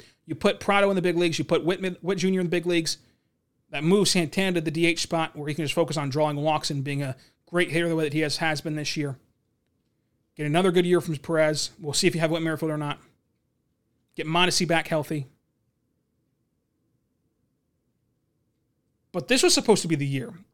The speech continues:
where you saw that step forward. And they've taken five steps backwards besides that April. So this week was an all-time low for this organization.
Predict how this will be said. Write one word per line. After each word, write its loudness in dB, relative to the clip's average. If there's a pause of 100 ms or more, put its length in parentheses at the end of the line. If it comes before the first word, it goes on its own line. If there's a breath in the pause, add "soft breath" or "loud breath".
(100)
where -6
you -2
saw 2
that 0
step -8
forward. -8 (2250)
And -2
they've 6
taken 2 (220)
five 4
steps 0
backwards -6 (1300)
besides 0
that 0
April. -4 (2500)
So 2
this 0
week 4
was 2
an 4
all-time 4
low -2 (180)
for -16
this -6
organization. -4